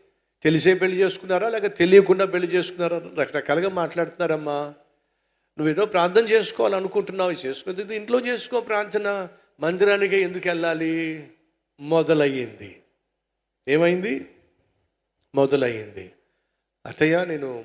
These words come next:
ముందే చెప్పాను మందిరానికి వెళ్తానని చెప్పి." "మరి చెప్పావమ్మా, మేము కాదంటలేదు. కాకపోతే ఇరుగు పొరుగు వాళ్ళు, బంధువులు ఇష్టం వచ్చినట్టుగా మాట్లాడుతున్నారు. మనం సొసైటీలో ఉన్నప్పుడు వాళ్ళ గురించి కూడా మనం ఆలోచించాలి కదా. కాబట్టి ఇక నుంచి మందిరానికి వెళ్ళొద్దమ్మా."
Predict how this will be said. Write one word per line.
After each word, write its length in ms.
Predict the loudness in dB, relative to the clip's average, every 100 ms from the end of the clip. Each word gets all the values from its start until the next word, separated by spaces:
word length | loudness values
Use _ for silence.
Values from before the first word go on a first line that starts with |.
| -14
ముందే 200 | -2 -2
చెప్పాను 540 | -2 -4 -4 -2 -2
మందిరానికి 540 | -6 -6 -4 -2 -2 -4
వెళ్తానని 440 | -4 -6 -6 -6 -8
చెప్పి." 380 | -8 -8 -10 -12 _ _ _ _ _ _ -10
"మరి 100 | -4 -4
చెప్పావమ్మా, 580 | 0 2 2 0 0
మేము 200 | -2 -4
కాదంటలేదు. 800 | -2 -2 0 -2 -2 -2 -2 -4
కాకపోతే 880 | -8 -10 -10 -12 -6 0 0 2 0
ఇరుగు 300 | -2 -4 -4
పొరుగు 280 | -2 -2 0
వాళ్ళు, 320 | -2 -2 -4
బంధువులు 440 | -2 -2 -2 -2
ఇష్టం 260 | -4 -6 -6
వచ్చినట్టుగా 440 | -6 -4 -4 -4
మాట్లాడుతున్నారు. 800 | -2 -2 -2 -2 -2 -2 -4 -4
మనం 200 | -4 -4
సొసైటీలో 600 | -4 -4 -4 -4 -2 0
ఉన్నప్పుడు 500 | 0 -2 -2 -2 -2 -6 _ _ _ _
వాళ్ళ 220 | 0 2 4
గురించి 360 | 2 0 -2
కూడా 160 | 0 0
మనం 160 | 0
ఆలోచించాలి 640 | 0 -2 -4 -6 -4 -6 -4
కదా. 280 | -6 -6 -8
కాబట్టి 460 | -4 -2 -2 -2
ఇక 120 | -4
నుంచి 240 | -4 -6 -6
మందిరానికి 520 | -6 -4 -4 -4 -6
వెళ్ళొద్దమ్మా." 640 | -4 -4 -4 -6 -8 -10